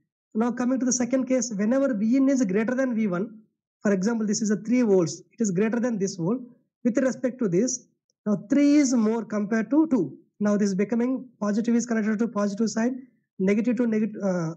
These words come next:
that means with respect to this, it is acting as your forward bias. Now this plus three volts is there this side. Now this is a plus two is there.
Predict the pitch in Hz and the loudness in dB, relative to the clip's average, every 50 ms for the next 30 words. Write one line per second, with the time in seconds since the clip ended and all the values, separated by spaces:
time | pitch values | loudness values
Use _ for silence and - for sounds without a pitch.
0 | - - 190 - - 247 240 247 220 190 - 208 208 202 - 247 233 - 240 202 | -6 -8 -6 -2 -2 -2 -2 -2 -4 -4 -2 -2 -2 0 -2 -4 -2 -2 0 2
1 | 262 285 269 277 - - - 202 208 233 220 220 214 214 214 208 214 254 240 240 | 2 0 0 -2 -8 -10 -6 -2 -2 -2 -2 -2 -2 -2 -4 -2 0 0 0 0
2 | 240 220 226 233 233 262 302 - - - _ _ _ _ _ _ _ _ _ _ | 0 0 0 0 0 0 -2 -2 -6 -16 _ _ _ _ _ _ _ _ _ _
3 | 208 190 185 175 160 156 139 135 135 - - _ _ _ _ _ _ _ _ 196 | -2 0 0 0 0 -2 -4 -4 -6 -10 -10 _ _ _ _ _ _ _ _ 0
4 | 196 196 196 202 165 - - - 214 208 - - - 226 233 233 233 233 - - | 2 2 2 2 0 -2 -2 -2 -2 -2 0 -2 -2 0 0 0 0 -2 -2 -4
5 | 233 214 196 226 214 196 196 208 196 214 233 233 262 269 269 - - _ _ _ | -4 -2 -2 -2 -2 -2 -2 -4 -4 -2 -2 -2 -2 -2 -4 -8 -16 _ _ _
6 | _ _ _ - 202 180 202 202 - 208 190 202 196 196 220 214 - - - 254 | _ _ _ -2 0 0 0 0 0 0 0 -2 -2 -2 -2 -2 -2 -2 -2 0
7 | 247 240 233 214 185 175 185 196 226 - | 2 2 2 0 0 0 0 -2 -2 -4